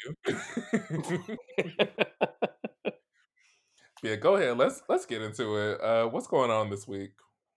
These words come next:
Speaker 2: Um, we are coming out of, um, Memphis's eviction. Um, is that right?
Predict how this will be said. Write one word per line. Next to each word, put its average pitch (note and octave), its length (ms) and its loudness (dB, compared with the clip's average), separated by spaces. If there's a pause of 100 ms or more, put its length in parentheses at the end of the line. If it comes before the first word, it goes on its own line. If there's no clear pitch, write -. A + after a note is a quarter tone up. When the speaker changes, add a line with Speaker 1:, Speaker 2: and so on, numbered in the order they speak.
(400)
Speaker 2:
Um, D#3 520 6
we G3 560 -2 (100)
are C3 880 2 (1200)
coming D#3+ 300 4
out D3+ 280 6
of, C#3 520 2
um, B2 640 -2 (420)
Memphis's C3 1160 -4 (520)
eviction. B2+ 600 -8 (1200)
Um, A#2 460 -4
is A#2+ 100 -14
that D3+ 140 -4
right? F3+ 260 -6